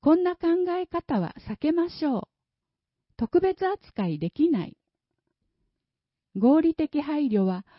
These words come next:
同じようにできる状況を整えることが目的であり、特別扱いにはなりません。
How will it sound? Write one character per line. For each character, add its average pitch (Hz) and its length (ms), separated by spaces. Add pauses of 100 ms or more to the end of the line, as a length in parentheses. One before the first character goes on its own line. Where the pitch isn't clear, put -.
(220)
同 240 140 (180)
じ 339 160
よ 370 220
う 339 40
に 269 160
で 240 140
き 359 160
る 311 140
状 254 200
況 277 440
を 240 80
整 330 480
え 349 120
る 277 120
こ 240 120
と - 160
が 233 140
目 202 260
的 294 300
で 285 160
あ 277 100
り、 208 220 (500)
特 247 260
別 359 300
扱 302 440
い 220 100
に 196 140
は 180 220
な 190 140
り 240 120
ま 285 160
せ 262 220
ん。 208 120